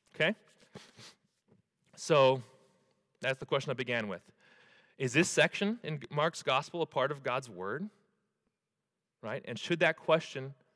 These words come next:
and the fact that there is a question, cause us to distrust our Bibles? And I would say no.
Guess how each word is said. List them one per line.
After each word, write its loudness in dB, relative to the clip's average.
and -8
the 2
fact 4
that -2
there 0
is 2
a 0
question, 0
cause 2
us 0
to -10
distrust -4
our -4
Bibles? -10
And -14
I -10
would -12
say -6
no. -2